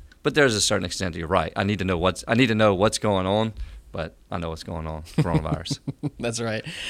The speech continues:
Speaker 2: Coronavirus. Do you wanna talk about coronavirus?
Speaker 1: Oh, God! I just said we sh-, you should stop reading so much of the news. Then you asked me if I wanna talk about it.
Speaker 2: <laughs> You're right. Um, all right. What is, uh, so you s-, you told me before we started, you, uh,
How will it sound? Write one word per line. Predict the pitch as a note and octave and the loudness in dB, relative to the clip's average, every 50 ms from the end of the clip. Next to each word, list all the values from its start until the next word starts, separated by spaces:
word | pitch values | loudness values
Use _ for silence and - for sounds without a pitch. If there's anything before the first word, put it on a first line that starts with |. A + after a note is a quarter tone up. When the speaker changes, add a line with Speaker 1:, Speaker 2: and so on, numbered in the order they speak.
| - G3 C#3 - | -8 -8 -8 -2
Speaker 2:
Coronavirus. | - A#2+ G#2+ G#2 G2+ F#2+ F#2+ F#2 E2 G2 E2+ F#2+ G#2+ - - - - B2+ | 0 0 2 2 0 -2 -4 -4 -6 -6 -6 -6 -8 -8 -10 -10 -8 -2
Do | B2 B2+ | 2 2
you | B2 C3 | 4 4
wanna | C3 C3 | 2 2
talk | C3+ D3 B2+ | 2 2 2
about | C3 C3+ B2+ C3 | 2 0 -2 -2
coronavirus? | - B2+ C3 C3+ C#3 C#3 C#3+ D3 D3+ D3+ - - - - _ _ _ _ | -2 -2 -2 0 0 0 0 -2 -2 -4 -8 -10 -12 -16 _ _ _ _
Speaker 1:
Oh, | A2 A2+ A2 G#2 G2 F2 E2 - _ | 4 6 6 6 6 4 0 -4 _
God! | - A2 G2 F2 F2 F2 E2+ D#2+ - | -4 -2 0 2 2 2 0 -2 0
I | A#2 A2 | 0 2
just | G2+ C3 A#2 - - | 2 2 2 4 4
said | C3 C3 | 4 4
we | A#2 G#2+ | 4 4
sh-, | F#2+ - - | 2 0 0
you | B2 A2+ | 0 2
should | G2+ - A#2+ - | 2 2 2 2
stop | - - A#2+ A2+ G#2 G#2 | 2 4 6 6 6 6
reading | A2 A#2+ B2 A#2+ G#2+ | 4 4 4 4 4
so | - - G2+ | 2 2 2
much | F#2+ G2 G2+ - A2 | 4 4 2 2 0
of | G#2 F#2 | -2 -2
the | F#2+ | 0
news. | G#2 G#2 - - B2 F3+ - - | 0 2 4 6 6 4 4 4
Then | - C#3+ C3+ | 2 4 8
you | C3+ A#2+ | 10 10
asked | A2 A#2 A#2+ - | 10 10 10 8
me | B2 A#2+ | 2 2
if | G#2+ | 4
I | A2+ | 6
wanna | A#2 A#2 A#2+ A#2+ A2 | 6 8 8 6 6
talk | - C3 C3+ C#3+ - | 6 6 6 6 6
about | G#2+ G2 F#2+ F#2+ F#2+ C#3 | 6 6 6 6 4 0
it. | C#3+ - - - | -2 -2 -6 -8
Speaker 2:
<laughs> | - - | -6 -2
You're | A#2 A2+ | 0 0
right. | G#2+ G#2+ G#2 - - - - - - - - - - D#3 - | 2 0 0 -2 -6 -8 -8 -8 -10 -10 -12 -10 -10 -2 2
Um, | C3+ C#3 C3 B2 A#2+ A#2 A2+ A#2 A2+ - | 4 6 6 6 4 2 0 -2 -2 2
all | C3+ D3 | 4 4
right. | C#3 A#2+ G2+ A2 B2 | 6 4 4 2 2
What | C#3 E3 F#3 F#2+ | 6 6 6 6
is, | B2 D3 C#3 C3+ C3 B2+ B2+ - - - | 6 6 6 6 6 4 0 -2 0 0
uh, | C3 B2 A#2+ A#2 A2 A2 G#2 G2 A2+ - - _ - - - - _ _ _ _ _ _ _ - | 2 2 4 2 2 0 0 -2 -4 -6 -10 _ -20 -20 -20 -20 _ _ _ _ _ _ _ -2
so | - C3 | -2 0
you | A#2+ B2 | 2 2
s-, | B2+ - - - | 0 0 -2 -4
you | A#2+ F2+ A#2+ B2+ | -4 -2 0 0
told | A#2+ - C#3+ C3+ | 2 4 4 4
me | C3+ B2 | 4 2
before | A#2+ A2 - B2+ | 0 0 2 0
we | A#2 A2+ | 2 2
started, | A2 - - A#2 A2+ G#2+ G#2 G#2+ G#2+ - - | 0 2 2 4 4 4 2 0 -2 -4 -6
you, | - A2 A#2 A2 A2 A2 G#2+ G#2+ F#2+ | -4 -2 0 2 2 2 2 0 0
uh, | - - G2+ G2+ F#2+ F#2+ F#2+ | -2 -2 -2 0 0 0 0